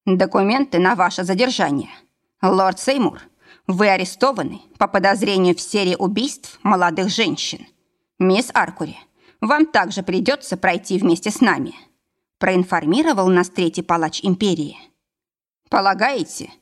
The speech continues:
мы с ней менялись местами?» вскинул брови лорд. От его тона за версту веяло холодом.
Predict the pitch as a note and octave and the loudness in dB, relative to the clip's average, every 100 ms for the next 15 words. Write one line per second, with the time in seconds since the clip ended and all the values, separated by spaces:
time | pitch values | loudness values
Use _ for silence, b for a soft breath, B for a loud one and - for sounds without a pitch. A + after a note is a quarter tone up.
0 | - A#3+ G3+ F#3 - G3+ F#3 F#3+ F#3+ F#3 | 2 4 4 0 0 0 2 2 2 2
1 | F3+ F#3 - A#3+ G4+ D#4+ D#4+ _ _ _ | 2 0 0 0 0 -2 -4 _ _ _
2 | _ _ - - - C4+ E4 G3+ F3+ D#3+ | _ _ -18 -12 0 4 4 2 -2 0
3 | F3 F#3+ - - - b b b - C4+ | -2 -2 -6 -16 -20 b b b -4 -2
4 | D#4 F4 G4 - B3+ C#4 F#3 F#3 - - | 0 0 0 0 2 4 2 0 -2 -4
5 | - D4+ A3 F#3 E3 D#3+ - G3 D#3 C#3+ | 0 0 2 0 0 -2 0 0 0 -6
6 | - | -12